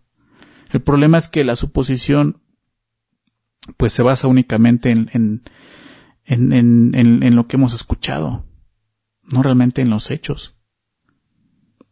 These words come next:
Nosotros podemos juzgar las acciones, ¿sí? Pero no las motivaciones. Recuerda eso, eso es importante. Podemos juzgar las acciones, pero no las motivaciones. El único que puede juzgar las motivaciones de los hombres,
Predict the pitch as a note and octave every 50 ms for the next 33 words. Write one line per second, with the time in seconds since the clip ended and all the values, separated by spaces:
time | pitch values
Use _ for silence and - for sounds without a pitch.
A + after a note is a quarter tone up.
0 | _ _ _ _ - B2 A#2+ - E3 D3+ - C#3 B2 B2+ C#3 D3 - - - B2
1 | C3 A#2+ B2 D3 C#3+ B2+ - A2 - - - - C3+ C3+ E3 F3+ E3 C3+ - -
2 | - - _ _ _ _ _ _ _ _ _ _ _ _ _ _ _ _ _ _
3 | _ _ _ _ _ - - B2+ A#2 A#2 C3+ - _ _ - _ _ _ _ _
4 | _ _ _ _ _ _ - B2 A#2+ B2 B2 B2+ C#3+ D3 C#3+ C3+ - - B2 A#2
5 | A2+ A2+ - - B2 A#2 B2+ B2 - - B2+ - - C#3+ C#3+ D3 C#3+ D3 C3+ -
6 | - D3+ - - - - - C#3 D3+ D#3 D3 - - - - - B2+ C3 C3+ -
7 | - - _ _ _ _ _ _ _ _ _ _ _ _ - C3 C#3 E3 - -
8 | C#3+ C3 C3 C3 D#3 D3+ - - C3+ - - C#3 D3 D3 - - B2 A#2+ B2 C3+
9 | C#3+ D3+ D3+ C#3+ C3+ - - C3+ B2+ A#2+ - - D3 C#3+ C3 - C3 C3 D#3 E3+
10 | D#3+ - - C#3+ C3 - - D3 C#3+ C#3+ C#3+ C3 - - B2+ A#2+ B2 C3+ B2+ B2+
11 | C3+ C3+ B2+ A#2+ A#2 - B2+ B2+ A#2+ A#2 - C#3 C3+ C3+ C3+ B2+ A#2 B2+ - C3+
12 | C3 C#3 D#3 F3 E3 - _